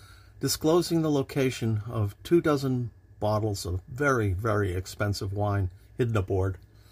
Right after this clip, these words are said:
and informing his lordship that he was free to dispose of this treasure as he saw fit. De Blanquier then went on to race her a bit too,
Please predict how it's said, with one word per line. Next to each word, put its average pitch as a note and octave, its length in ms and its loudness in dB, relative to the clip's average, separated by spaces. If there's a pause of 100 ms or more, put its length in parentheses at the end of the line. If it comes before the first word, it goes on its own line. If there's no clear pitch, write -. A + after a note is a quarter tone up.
(540)
and A#2 120 0
informing C#3+ 460 4
his A#2 180 0
lordship A2+ 460 2
that G#2+ 180 -2
he A#2 120 -2
was G2+ 160 -2
free C3 260 0
to G#2+ 220 -2
dispose G#2+ 580 0
of G2 120 -4
this G2+ 200 -2
treasure G2 480 -2 (160)
as A2 240 -2
he G2 80 -2
saw F#2 300 -2
fit. F2+ 360 -6 (1000)
De A2+ 100 4
Blanquier B2+ 640 2 (1040)
then A3+ 160 6
went F#3+ 160 8
on D#3 140 4
to C#3 160 -2
race C3 220 0
her B2+ 100 0
a A#2 40 0
bit A2+ 220 -2
too, F#2 380 -4